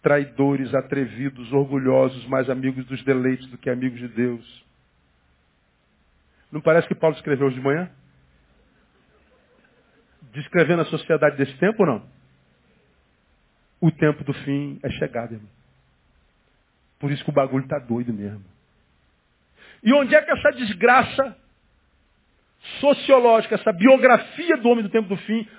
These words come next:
começa? Paulo diz, "Serão amantes de si mesmos." Você já me viu pregar sobre isso aqui. Filos autós, filautos. Filos,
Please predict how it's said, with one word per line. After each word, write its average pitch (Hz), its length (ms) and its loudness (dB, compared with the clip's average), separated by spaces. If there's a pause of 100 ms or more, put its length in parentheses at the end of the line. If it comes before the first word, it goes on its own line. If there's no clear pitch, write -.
(140)
começa? 254 760 2 (1040)
Paulo 170 180 4
diz, 139 400 -8
"Serão 156 320 2
amantes 160 600 0
de 185 180 -8
si - 80 -12
mesmos." 143 400 -4
Você 147 100 -6
já 160 120 2
me 156 100 -6
viu 175 100 0
pregar 160 280 -2
sobre 160 180 -14
isso - 100 -10
aqui. 127 300 -12 (720)
Filos 294 380 4 (440)
autós, 220 640 2 (280)
filautos. 262 760 2 (800)
Filos, - 640 2